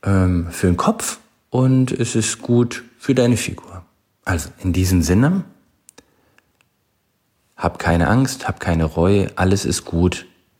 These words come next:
und genieß die Weihnachtstage. Genieß das Fest der Liebe. Sag deinen Liebsten mal ganz ehrlich, wie sehr du ihn magst.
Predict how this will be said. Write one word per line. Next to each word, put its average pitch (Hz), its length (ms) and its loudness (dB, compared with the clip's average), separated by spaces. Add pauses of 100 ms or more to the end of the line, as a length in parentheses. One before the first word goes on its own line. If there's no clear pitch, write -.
(120)
und 82 400 0 (180)
genieß 85 380 0
die 80 120 -6
Weihnachtstage. 73 840 -2 (840)
Genieß 90 300 0
das 76 160 -2
Fest - 340 -2
der 78 80 0
Liebe. 135 500 2 (1600)
Sag 90 400 -2
deinen 98 260 2
Liebsten 92 480 -2
mal 85 360 2 (120)
ganz 98 420 0
ehrlich, 92 600 0 (540)
wie 87 160 0
sehr 82 280 2
du 82 100 0
ihn 78 180 -2
magst. 101 560 -2